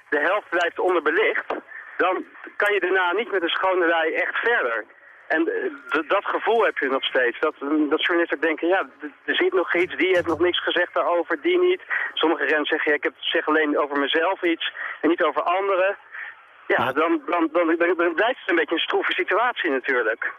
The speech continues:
Speaker 2: Maar, eh, ga je dan helemaal terug naar, eh, Eddy Merckx of naar, eh, misschien nog wel verder terug in de, in de, in de tijd?
Speaker 1: Nou, het gaat er natuurlijk om, eh, en daar moet je denk ik de scheidslijn trekken. Eh,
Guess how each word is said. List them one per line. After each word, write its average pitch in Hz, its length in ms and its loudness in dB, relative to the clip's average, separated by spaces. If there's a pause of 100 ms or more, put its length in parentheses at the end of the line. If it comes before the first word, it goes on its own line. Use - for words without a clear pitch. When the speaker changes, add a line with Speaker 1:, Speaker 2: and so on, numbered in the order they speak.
Speaker 2:
Maar, 151 460 0
eh, 156 140 -2
ga 160 140 0
je 165 120 -2
dan 160 220 0
helemaal 160 320 0
terug 180 300 -2
naar, 151 240 0
eh, 123 180 0
Eddy 139 120 0
Merckx 147 400 0
of 143 160 -2
naar, 117 260 0
eh, 117 300 0 (360)
misschien 120 320 0
nog 139 160 0
wel 156 140 0
verder 156 260 -2
terug 165 280 -2
in 160 60 0
de, 151 280 2
in 147 140 2
de, 143 140 2
in 147 120 2
de 143 100 0
tijd? 156 420 -4 (840)
Speaker 1:
Nou, 151 220 2
het 151 120 -2
gaat 208 180 -2
er 240 60 -2
natuurlijk 196 420 0
om, 175 300 0
eh, 151 360 0
en 139 320 0 (120)
daar 160 200 0
moet 170 100 -2
je 156 60 -2
denk 139 160 -2
ik 147 140 -4
de 131 80 -4
scheidslijn 147 500 -2
trekken. 120 420 -2 (320)
Eh, 143 120 2